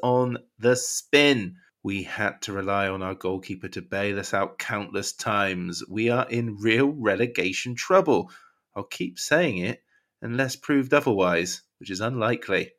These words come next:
Matthew says two words, ducking spit. Matt S says, "The run of defeat ends more by luck than anything done to positively change the way we play.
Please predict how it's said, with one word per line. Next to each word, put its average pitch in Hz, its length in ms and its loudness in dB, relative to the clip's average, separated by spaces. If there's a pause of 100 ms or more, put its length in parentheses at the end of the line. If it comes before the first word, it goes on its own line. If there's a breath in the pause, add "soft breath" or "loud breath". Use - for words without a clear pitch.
(320)
Matthew 123 320 2
says 107 240 0
two 170 180 2
words, 120 400 4 (420 soft breath)
ducking 175 380 0
spit. - 600 0 (1080)
Matt 95 360 0 (140)
S - 480 0
says, 92 480 0
"The 92 100 -4
run 120 340 0
of 147 80 -8
defeat 120 460 -4 (120)
ends 110 540 -4
more 135 360 4
by 147 240 8
luck 139 360 4
than 113 300 0
anything 107 720 -2
done 104 280 2
to - 100 -10
positively 104 680 -2
change 120 680 4
the 104 120 -2
way 104 300 2
we 92 260 -6
play. 131 540 8